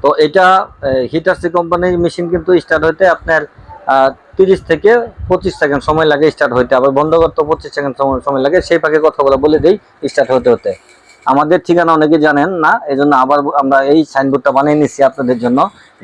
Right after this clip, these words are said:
জেলা শেরপুর, থানা নকলা। আবারও বলছি, এটা জেলা শেরপুর, ময়মনসিংহ শেরপুর। এটা কিন্তু কেউ বগুড়া শেরপুর পাবেন না, এই জন্য আমি লিখে নিয়েছি নিউ মার্কেট নকলা, না কথা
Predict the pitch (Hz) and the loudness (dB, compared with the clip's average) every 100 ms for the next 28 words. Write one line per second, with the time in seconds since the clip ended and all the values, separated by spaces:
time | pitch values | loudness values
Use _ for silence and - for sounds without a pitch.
0 | 101 139 156 147 147 165 156 - 160 147 | -2 0 2 2 0 -2 -4 -4 -8 -4
1 | 151 147 147 139 - 87 - _ _ 123 | -2 0 -2 -2 -4 -6 -8 _ _ 0
2 | 135 151 147 127 - 208 147 135 143 151 | 2 2 2 0 0 0 0 0 0 0
3 | 139 - 120 107 - _ - - _ _ | 0 -4 -6 -8 -10 _ -20 -20 _ _
4 | 131 156 147 147 131 147 143 202 233 - | -2 0 0 -2 0 -2 0 -2 -2 -10
5 | _ _ _ 120 139 143 143 143 131 131 | _ _ _ -4 -2 -2 0 0 0 2
6 | 165 165 147 151 139 123 117 139 160 139 | 2 2 0 -2 -2 0 0 0 -2 -2
7 | 143 139 139 139 135 139 139 165 143 151 | -2 -2 -2 -4 -4 -6 -6 -2 2 2
8 | 156 147 165 165 147 165 160 156 170 - | 2 -2 -4 -4 -2 -2 -2 0 -2 -2